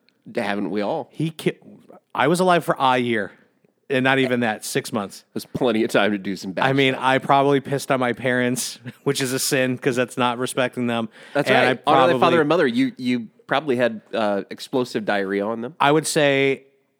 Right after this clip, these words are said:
Speaker 2: in the seventies, I committed public nudity.
Speaker 1: There you go.
Speaker 2: Public urination. Uh,
Speaker 1: Disturbing the peace.
Speaker 2: Disturbing the peace. And I j-, an all around, just a brat, if you will.
Speaker 1: Yeah.
Speaker 2: I would have been, I would have been a brat.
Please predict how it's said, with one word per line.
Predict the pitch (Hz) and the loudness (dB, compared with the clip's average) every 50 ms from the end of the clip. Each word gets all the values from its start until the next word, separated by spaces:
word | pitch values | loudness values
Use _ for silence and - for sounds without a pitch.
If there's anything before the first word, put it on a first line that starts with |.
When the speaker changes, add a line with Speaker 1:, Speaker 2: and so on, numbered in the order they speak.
| _ | _
Speaker 2:
in | - 143 143 | -2 -2 -2
the | 143 139 131 | -2 -2 -2
seventies, | - 180 156 151 160 165 165 170 170 156 | 0 0 2 2 2 2 2 2 0 0
I | 143 117 131 135 139 135 | -2 -2 0 0 0 -2
committed | - - 139 139 131 131 120 - | -4 -4 -4 -2 -2 -4 -4 -6
public | - - 143 147 160 175 - - | -6 -6 -4 -2 -2 -4 -4 -4
nudity. | 151 143 135 135 127 123 123 123 127 139 143 - _ - - - | -4 -2 -2 -2 -2 -2 -2 -2 -2 -2 -4 -8 _ -20 -14 -10
Speaker 1:
There | 113 107 | -8 -8
you | 107 | -6
go. | 101 107 98 - _ _ | -6 -8 -10 -12 _ _
Speaker 2:
Public | - 147 143 147 160 156 147 | -2 0 2 2 0 0 0
urination. | 156 156 156 160 151 143 131 123 - - 135 127 135 139 139 - _ _ _ _ _ _ _ _ _ _ _ _ _ _ _ _ _ - | 0 2 2 2 2 0 0 0 0 -2 -2 -2 -2 -4 -8 -14 _ _ _ _ _ _ _ _ _ _ _ _ _ _ _ _ _ -6
Uh, | - 120 120 120 117 117 120 120 117 117 117 117 | -4 -2 0 0 0 0 0 0 0 0 2 2
Speaker 1:
Disturbing | 117 123 - 160 143 135 143 | 2 2 2 2 2 2 0
the | 143 | 0
peace. | - - - 120 - - - | 0 0 -2 -2 -4 -8 -10
Speaker 2:
Disturbing | - 123 - - 156 151 151 156 156 | -8 -8 -4 0 0 0 0 0 -2
the | 151 | -4
peace. | - - 143 131 139 147 - - - - - _ _ _ _ _ _ _ _ _ _ _ _ _ _ _ - | -4 -4 -4 -4 -4 -6 -8 -14 -16 -18 -20 _ _ _ _ _ _ _ _ _ _ _ _ _ _ _ -6
And | 120 117 117 117 117 113 117 117 117 - | -4 -4 -2 -2 -2 -2 -2 -4 -2 -2
I | 135 139 | -2 -2
j-, | 123 - - - | -2 -6 -6 -2
an | - 147 143 | -2 -2 0
all | 135 127 143 180 226 240 | 0 2 2 2 4 2
around, | 196 139 120 110 107 104 107 | 2 2 2 0 -2 -2 -4
just | 127 113 - 101 - _ _ _ _ | -4 -6 -6 -8 -14 _ _ _ _
a | - 139 123 | -4 -4 -4
brat, | 107 - 113 117 123 135 147 131 - - | -2 -4 -2 0 0 0 0 -2 -4 -10
if | 95 - | -12 -10
you | - 110 101 | -8 -8 -6
will. | 101 107 95 - - - _ _ _ _ _ _ | -6 -8 -8 -10 -14 -20 _ _ _ _ _ _
Speaker 1:
Yeah. | - 113 95 92 - - | -4 -4 -4 -4 -4 -4
Speaker 2:
I | 123 117 | -2 -2
would | 113 113 113 | -2 -2 -4
have | 104 | -4
been, | 107 113 107 107 | -4 -4 -6 -6
I | 104 110 | -6 -6
would | 110 110 104 | -6 -6 -6
have | 104 | -6
been | 98 107 101 | -6 -8 -8
a | 98 | -8
brat. | 92 98 98 101 110 110 107 110 - - | -8 -6 -6 -4 -4 -4 -6 -8 -12 -18